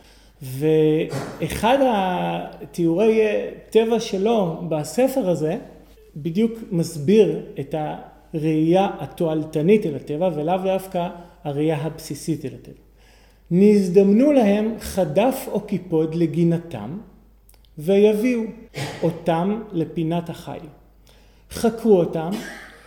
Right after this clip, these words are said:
ונוכחו, כי חדף זעיר זה, הדומה בכל,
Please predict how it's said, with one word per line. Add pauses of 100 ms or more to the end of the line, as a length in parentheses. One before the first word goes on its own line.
(320)
ונוכחו, (960)
כי
חדף
זעיר
זה, (340)
הדומה (100)
בכל,